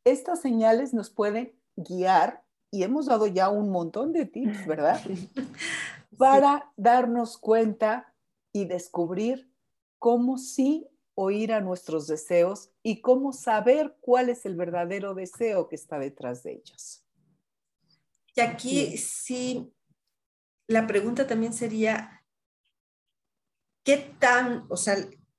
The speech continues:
Speaker 2: no, no solamente en cuanto a la duración, sino a la intensidad, ¿no? O sea, porque sí hay una duración en cuanto,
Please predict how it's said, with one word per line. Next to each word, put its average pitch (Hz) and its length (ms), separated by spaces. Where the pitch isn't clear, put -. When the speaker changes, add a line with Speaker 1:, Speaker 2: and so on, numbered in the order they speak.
Speaker 2:
no, 220 360
no 226 180
solamente 226 880
en 185 420
cuanto 180 320
a 175 40
la 165 140
duración, 170 540
sino 190 280
a 160 60
la 160 200
intensidad, 170 1040
¿no? 165 160
O - 460
sea, 190 180
porque 190 260
sí 254 220
hay 240 200
una 233 220
duración 208 500
en 196 160
cuanto, 170 460